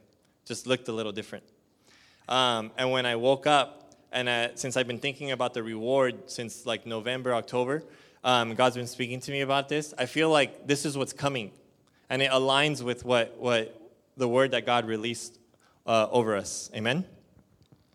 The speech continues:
So December first, two thousand sixteen, this is what I dreamt. Um,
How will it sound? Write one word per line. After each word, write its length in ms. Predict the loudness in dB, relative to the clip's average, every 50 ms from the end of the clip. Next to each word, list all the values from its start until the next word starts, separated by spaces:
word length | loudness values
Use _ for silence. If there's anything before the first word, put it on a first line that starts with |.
| _ -20 -20 -20 -20 -20 _ _ -2
So 160 | 2 4 4 4
December 520 | 4 0 -2 0 0 0 2 2 0 0
first, 420 | 0 0 0 2 2 2 0 -4
two 80 | -8 -6
thousand 340 | -2 -2 -2 0 -2 -4 -6
sixteen, 600 | -8 -8 -8 -8 -8 -4 -2 -2 -2 -2 -4 -6 -4
this 140 | -4 -4 -2
is 140 | -4 -2 0
what 100 | 2 2
I 60 | 2
dreamt. 400 | 0 0 -4 -6 -6 -10 -14 -20 -20 -20 _ _ _ _ _ _ _ _ _ _ _ _ _ _ _ _ _ _ _ _ _ _ _ _ _ _ _ _ _ -4
Um, 480 | -2 0 0 0 -2 -2 -4 -8 -12